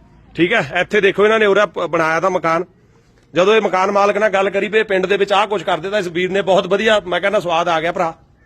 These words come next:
ਤੇ ਭਾਜੀ ਨੇ ਬਿਲਕੁਲ ਨਾਲ ਹੋ ਕੇ ਸਾਡੀ ਮਦਦ ਵੀ ਕਰੀ, ਮਦਦ ਵੀ ਕਰੀ ਤੇ ਆ, ਆ ਜਾਂਦੇ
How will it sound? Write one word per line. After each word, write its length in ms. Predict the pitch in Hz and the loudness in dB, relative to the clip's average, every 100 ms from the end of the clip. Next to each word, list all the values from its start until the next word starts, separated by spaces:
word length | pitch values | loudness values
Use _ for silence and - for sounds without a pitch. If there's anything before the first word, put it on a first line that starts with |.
| _ _ - _ _ _ - _ _ _ _ _ - _ | _ _ -20 _ _ _ -20 _ _ _ _ _ -20 _
ਤੇ 360 | 175 190 196 202 202 - - - - | -2 0 0 -2 -8 -20 -20 -18 -8
ਭਾਜੀ 240 | 175 185 | -6 -4
ਨੇ 80 | 208 | -4
ਬਿਲਕੁਲ 380 | 190 214 226 202 - - - _ 160 | -6 -6 -6 -8 -12 -20 -20 _ -8
ਨਾਲ 240 | 175 202 | -2 0
ਹੋ 120 | 196 | 0
ਕੇ 120 | 190 202 | -2 -2
ਸਾਡੀ 220 | 190 202 | -2 0
ਮਦਦ 280 | 185 165 160 | -2 -2 -6
ਵੀ 120 | 202 | -2
ਕਰੀ, 260 | 208 220 - - _ - - - _ _ - | -2 -2 -6 -16 _ -20 -20 -20 _ _ -4
ਮਦਦ 240 | 160 185 | -2 0
ਵੀ 120 | 214 | 0
ਕਰੀ 200 | 220 233 | 2 0
ਤੇ 100 | 240 | 2
ਆ, 60 | 233 | 2
ਆ 340 | 220 190 202 | 2 0 -2
ਜਾਂਦੇ 300 | 226 175 131 | 0 0 -2